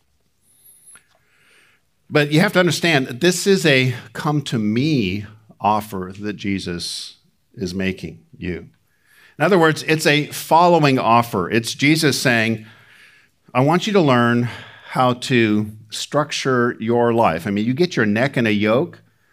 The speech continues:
your body is following. He says, "I, I want you to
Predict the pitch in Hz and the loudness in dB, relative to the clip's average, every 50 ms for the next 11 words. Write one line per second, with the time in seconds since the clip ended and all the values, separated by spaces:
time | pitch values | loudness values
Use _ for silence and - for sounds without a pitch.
0 | _ _ _ 101 120 123 104 117 117 123 117 98 87 82 - - - 90 80 73 | _ _ _ -2 -2 0 2 2 2 2 2 0 -4 -6 -8 -8 -8 -6 -6 -6
1 | 67 55 - - 92 _ _ _ _ _ _ _ _ _ _ _ _ _ _ _ | -8 -12 -16 -20 -20 _ _ _ _ _ _ _ _ _ _ _ _ _ _ _
2 | _ _ _ _ _ _ _ _ _ _ _ _ _ _ _ - - - 120 104 | _ _ _ _ _ _ _ _ _ _ _ _ _ _ _ -14 -10 -6 -2 0
3 | 123 123 127 131 127 139 151 170 165 - 190 180 151 135 120 117 - | 0 2 2 2 2 2 0 0 0 0 0 2 2 2 2 0 -4